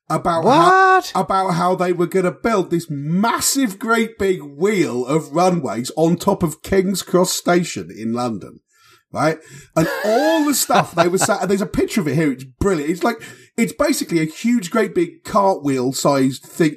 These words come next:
Speaker 1: circular runway with spokes, right? Balanced
Speaker 2: Right.
Speaker 1: on top of King's Cross Station, which for those people who have not been to London, is London's main station. It's massive.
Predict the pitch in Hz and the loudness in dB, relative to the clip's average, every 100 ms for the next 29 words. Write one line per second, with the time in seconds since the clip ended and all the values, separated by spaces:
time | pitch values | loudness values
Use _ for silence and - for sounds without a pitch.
0 | - - 196 180 - 151 139 147 151 147 | -6 -2 0 0 0 -2 0 0 2 0
1 | 123 95 98 101 - 113 73 - - - | -2 -6 -10 -12 -4 -4 -4 -12 -16 -16
2 | _ _ _ 95 113 - - _ _ _ | _ _ _ -8 -6 -8 -14 _ _ _
3 | _ 202 214 240 180 - 233 214 208 170 | _ 0 2 2 0 0 0 2 0 -2
4 | 156 202 180 - 170 - 147 139 127 - | -2 -2 -2 0 -2 0 -2 -2 -4 -4
5 | 151 185 - 214 196 175 170 156 156 147 | 0 0 0 -2 0 0 0 0 0 -2
6 | 131 110 104 120 123 180 165 143 135 123 | -2 -4 -8 -6 0 0 2 -2 -4 -4
7 | 127 139 135 131 120 - 117 - 135 131 | -2 0 2 2 0 -4 -6 -6 -10 -10
8 | 98 110 135 170 190 208 - - - - | -10 -8 -2 2 4 2 -2 -8 -12 -20